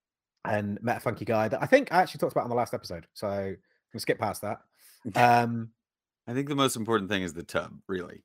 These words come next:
Speaker 2: Steve. It's
Speaker 1: Yeah.
Speaker 2: the bathroom.
Speaker 1: Yeah. So the, like, I don't wanna go into the whole thing about the bathroom 'cause it's a fucking never-ending saga. But, uh, essentially, I need to knock a wall through, and because there's a flat above me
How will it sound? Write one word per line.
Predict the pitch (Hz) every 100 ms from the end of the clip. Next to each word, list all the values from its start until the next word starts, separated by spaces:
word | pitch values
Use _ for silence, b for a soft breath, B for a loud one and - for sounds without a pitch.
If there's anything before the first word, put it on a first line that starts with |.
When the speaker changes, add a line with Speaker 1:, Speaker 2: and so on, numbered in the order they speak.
| _
Speaker 2:
Steve. | - 95 73 - -
It's | _
Speaker 1:
Yeah. | 151 170 160
Speaker 2:
the | 92
bathroom. | 85 - - - _ _ -
Speaker 1:
Yeah. | 139 104
So | - 147 139 135 131 139 - _ _ _ _ -
the, | 160 160 160
like, | 156 151
I | 151
don't | 170 147
wanna | 147
go | 143
into | 143 135
the | 127
whole | 101 131
thing | 117 135
about | 127 127
the | 117
bathroom | 123 143
'cause | 139 120
it's | 104
a |
fucking | 92 - 120 - 107
never-ending | 107 98 107 101
saga. | - 113 104 87 - b b b 101
But, | 151 101 - _ _ _
uh, | 127 117 117 123
essentially, | 123 156 135 110 104 -
I |
need | 120 117
to | - _ _ _ _
knock | 135 135 - -
a | 120
wall | 107 107
through, | 98 - 95 92 -
and | 98 95 85
because | 104 120 98
there's | 95
a |
flat | - 107 -
above | - 120 -
me | 120 113